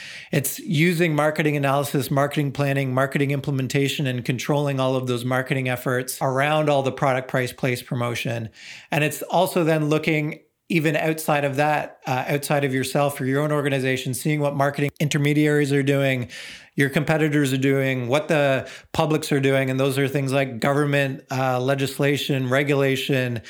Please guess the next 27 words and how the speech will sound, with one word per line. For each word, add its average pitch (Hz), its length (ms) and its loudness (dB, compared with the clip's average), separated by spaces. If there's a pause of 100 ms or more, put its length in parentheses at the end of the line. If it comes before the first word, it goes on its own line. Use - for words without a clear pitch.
(240)
all 143 140 2
of 160 120 0
those 139 200 2
things. 135 320 -2
And 151 120 0
also 151 260 2
looking 143 340 0
to 147 140 0
what 135 160 0
your 131 120 0
suppliers 135 540 0
are 127 80 0
doing. 120 400 0 (240)
All 170 220 4
of 196 140 2
those 175 260 4
things 156 420 0
factor 151 420 0
into 135 1000 -2 (180)
what 135 340 -2
marketing 131 460 -2
is 120 240 -2
and 120 120 -6
what 120 140 -4
you 123 60 -6
can 123 180 -6
do. 113 260 -4